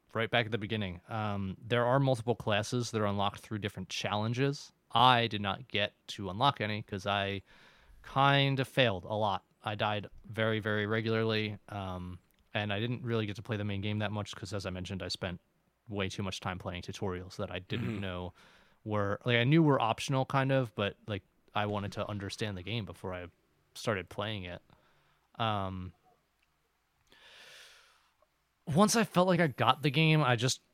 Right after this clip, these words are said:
Speaker 1: jumped in, uh, partially for the sake of time,
Speaker 2: Mm-hmm.
Speaker 1: but, um, I, I loved the voice that they had. Like, there was just this kind of, um,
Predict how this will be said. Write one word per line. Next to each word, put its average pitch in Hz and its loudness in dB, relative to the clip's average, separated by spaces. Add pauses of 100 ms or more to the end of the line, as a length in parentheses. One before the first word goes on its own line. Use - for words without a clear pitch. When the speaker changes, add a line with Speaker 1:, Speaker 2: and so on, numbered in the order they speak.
(460)
Speaker 1:
jumped 143 8
in, 135 8 (340)
uh, 110 2
partially 123 2
for - -4
the 104 -6
sake 104 -4
of 95 -10
time, 110 -2 (340)
Speaker 2:
Mm-hmm. 110 6
Speaker 1:
but, 104 0 (400)
um, 101 -2 (480)
I, 147 8
I 127 6
loved 160 4
the 185 6
voice 101 -2 (100)
that - -4
they 143 4
had. 147 6
Like, 120 4
there 117 2
was 107 -2
just 117 -6
this 107 -8
kind 120 0
of, 107 -2
um, 95 -4